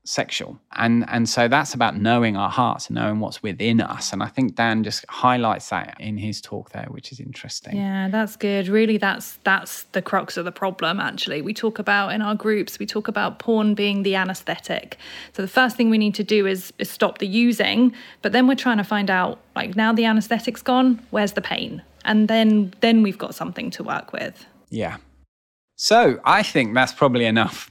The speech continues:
Speaker 1: for this <laughs> episode. Lots to say. And as I say, also lots more that you can listen to if you want to dig a little bit deeper into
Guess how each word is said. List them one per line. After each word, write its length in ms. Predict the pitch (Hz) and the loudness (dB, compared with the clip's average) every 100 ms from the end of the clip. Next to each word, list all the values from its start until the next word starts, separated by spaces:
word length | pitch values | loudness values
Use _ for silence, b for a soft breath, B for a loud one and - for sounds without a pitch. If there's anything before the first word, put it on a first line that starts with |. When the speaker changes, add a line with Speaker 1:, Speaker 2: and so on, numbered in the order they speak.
| _ | _
Speaker 1:
for 240 | - 135 | 2 4
this 260 | 147 - - | 4 2 2
<laughs> 160 | - | 2
episode. 800 | 143 - 190 - - 156 143 143 - B B 160 | 0 2 2 2 2 4 6 4 0 B B 2
Lots 340 | 180 190 - | 4 4 2
to 60 | 147 | -2
say. 640 | - 131 113 117 123 120 - | 4 4 6 4 2 0 0
And 280 | 120 123 | 4 4
as 160 | 127 120 | 4 2
I 40 | |
say, 280 | 190 123 113 | 0 4 4
also 380 | 113 143 135 120 | 4 0 0 0
lots 320 | 127 143 - | 4 4 2
more 240 | 139 135 123 | 2 4 4
that 140 | 117 | 4
you 200 | 127 135 | 4 4
can 200 | 127 131 | 4 0
listen 280 | 117 - 113 | 0 0 0
to 220 | - 113 | 2 2
if 160 | 107 - | 2 0
you 140 | 156 | 2
want 160 | 143 135 | 4 4
to 60 | |
dig 260 | 120 131 120 | 2 0 2
a 60 | 131 | 2
little 200 | 135 110 | 2 0
bit 220 | 123 - | -2 2
deeper 460 | 123 117 110 104 - | 2 2 2 2 2
into 560 | 117 117 - 113 110 | 2 2 2 0 -2